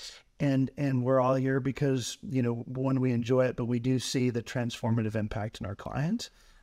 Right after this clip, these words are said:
Um, love supporting in this space. Super fun. Great to collaborate.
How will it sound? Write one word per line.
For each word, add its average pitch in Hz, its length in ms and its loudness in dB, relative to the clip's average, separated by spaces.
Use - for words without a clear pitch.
Um, 117 360 0
love 135 400 4
supporting 110 520 0
in - 100 -2
this - 160 -4
space. - 280 -8
Super 139 360 2
fun. - 380 -8
Great 135 200 0
to 127 80 -4
collaborate. 98 460 -6